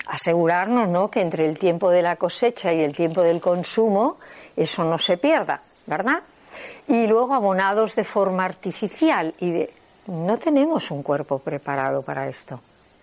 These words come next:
Eso es una agresión, ¿eh? Eso es meter química, tóxicos en el cuerpo que el hígado va a tener inmediatamente que intentar limpiar,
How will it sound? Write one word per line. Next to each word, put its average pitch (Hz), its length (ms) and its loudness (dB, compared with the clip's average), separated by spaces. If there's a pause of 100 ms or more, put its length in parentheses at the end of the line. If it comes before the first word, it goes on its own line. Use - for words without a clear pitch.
(600)
Eso 165 180 -4
es 151 140 -2
una 247 160 4
agresión, 240 580 0 (1400)
¿eh? 160 340 -4
Eso - 180 -4
es 165 80 0
meter 185 380 0
química, 214 580 0
tóxicos - 680 -2
en 170 80 -2
el 151 140 -2
cuerpo 240 460 -4 (460)
que 165 120 0
el 165 100 0
hígado 226 500 0 (540)
va 170 160 -2
a 170 60 -2
tener 220 340 2
inmediatamente 208 1080 2
que 226 120 0
intentar 170 580 -2
limpiar, 156 460 -2